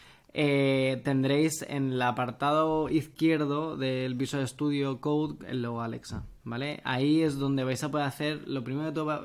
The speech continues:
que vais a poder hacer va a ser en la parte de Skill Management, que va a ser, eh, crear una skill, descargaros una skill o abrir una skill local, ¿vale? Necesitáis,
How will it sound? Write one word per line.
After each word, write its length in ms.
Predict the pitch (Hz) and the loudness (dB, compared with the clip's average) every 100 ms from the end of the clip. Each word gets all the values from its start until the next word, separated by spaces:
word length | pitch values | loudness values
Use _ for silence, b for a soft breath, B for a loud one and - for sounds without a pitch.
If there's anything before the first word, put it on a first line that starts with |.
| 147 123 | -8 -6
que 100 | 143 | -4
vais 160 | 135 | -2
a 80 | 139 | -4
poder 160 | 135 131 | -4 -4
hacer 260 | 135 151 | -4 -4
va 60 | 147 | -4
a 20 | |
ser 300 | - 143 156 | -4 -6 -6
en 180 | - 127 | -6 -6
la 120 | 123 | -6
parte 300 | 127 131 143 | -6 -6 -4
de 120 | 135 | -4
Skill 360 | 127 - 123 117 | -6 -8 -8 -8
Management, 600 | 120 131 120 - 113 117 | -10 -12 -14 -12 -12 -12
que 100 | 123 | -8
va 100 | 123 | -8
a 20 | |
ser, 340 | - 131 120 - B B B B - | -6 -6 -6 -10 B B B B -6
eh, 560 | 131 123 120 117 117 - | -2 -2 -2 -4 -6 -6
crear 240 | 120 117 | -4 -2
una 180 | 131 131 | -2 -4
skill, 500 | - 185 185 202 - - | -2 2 2 0 -6 -14
descargaros 800 | 123 123 - 123 117 117 127 127 | -8 -8 -6 -6 -4 -4 -4 -4
una 180 | 147 139 | -4 -4
skill 460 | - 165 175 180 - | -4 -2 0 -2 -4
o 140 | 135 | -4
abrir 260 | 127 123 131 | -2 0 0
una 200 | 135 127 | -2 -4
skill 440 | - 135 131 131 - | -6 -6 -4 -4 -6
local, 640 | 127 120 131 120 113 139 - | -6 -6 -6 -6 -6 -8 -14
¿vale? 260 | 120 123 139 | -12 -10 -8
Necesitáis, 880 | 135 113 117 117 117 135 127 - | -8 -8 -8 -8 -2 -2 -2 -6